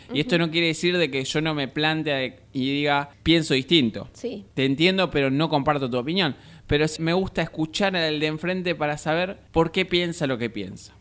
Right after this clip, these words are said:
Speaker 2: Exacto. Hay espacios y espacios, como dijiste vos. Hay momentos que te toca ser orador, pero esos momentos que te toca aprender del otro, el escuchar es fabuloso.
Speaker 1: Exactamente. Como decíamos un poquito más arriba, tenemos que aprovechar nuestras oportunidades de aprendizaje.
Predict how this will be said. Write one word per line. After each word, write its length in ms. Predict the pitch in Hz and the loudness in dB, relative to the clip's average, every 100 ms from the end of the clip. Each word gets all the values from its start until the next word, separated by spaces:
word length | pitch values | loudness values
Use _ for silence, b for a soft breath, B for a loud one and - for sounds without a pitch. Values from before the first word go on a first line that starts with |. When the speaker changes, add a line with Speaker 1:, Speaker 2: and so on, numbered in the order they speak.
| - - | -20 -20
Speaker 2:
Exacto. 340 | 220 220 - | -14 -10 -4
Hay 140 | - 320 | -2 -2
espacios 500 | - 330 359 311 - | -2 -2 0 -2 -6
y 140 | - | -6
espacios, 380 | 214 190 175 180 | -4 -4 -6 -10
como 180 | 170 180 | -8 -6
dijiste 300 | 202 226 233 | -8 -8 -4
vos. 200 | 175 175 | -4 -2
Hay 120 | 196 | -4
momentos 340 | 214 214 233 | -4 -6 -6
que 60 | 269 | -6
te 80 | 196 | -6
toca 240 | 226 220 | -6 -8
ser 180 | 220 220 | -6 -4
orador, 420 | 233 254 285 330 - B | -2 0 0 -2 -4 B
pero 240 | 269 302 311 | -6 -4 -4
esos 260 | 320 359 | -4 -10
momentos 840 | 254 233 226 247 269 277 269 226 208 | -10 -8 -6 -6 -6 -4 -4 -4 -6
que 100 | 196 | -10
te 140 | 196 | -8
toca 260 | 233 240 247 | -8 -6 -6
aprender 460 | 202 190 202 220 | -6 -6 -4 -2
del 160 | 233 196 | -2 -2
otro, 560 | 214 220 269 240 190 185 | -2 -2 -4 -4 -6 -12
el 140 | - 190 | -18 -18
escuchar 400 | - 190 196 202 | -14 -10 -6 -8
es 60 | - | -6
fabuloso. 520 | 165 - - - - | -6 -6 -10 -16 -6
Speaker 1:
Exactamente. 640 | 135 - 165 147 135 135 | -4 0 0 2 2 0
Como 220 | 156 160 | 0 0
decíamos 480 | 165 160 190 175 - | 0 2 2 2 0
un 140 | 170 160 | -2 0
poquito 480 | 160 165 202 180 | -4 -4 -2 0
más 240 | 160 170 170 | 2 0 -2
arriba, 580 | 151 180 165 160 196 - | 0 2 2 2 -2 -8
tenemos 560 | - 139 151 165 165 151 - | 0 2 4 2 2 -2 -6
que 420 | - 147 170 185 - | -2 0 0 -6 -10
aprovechar 560 | - 147 156 165 165 185 | -6 -2 2 2 4 2
nuestras 320 | 170 156 143 | 2 0 -2
oportunidades 540 | 131 113 113 123 135 123 | -4 -4 -4 -2 -2 -2
de 40 | |
aprendizaje. 520 | 113 98 92 - - | -6 -10 -12 -16 -20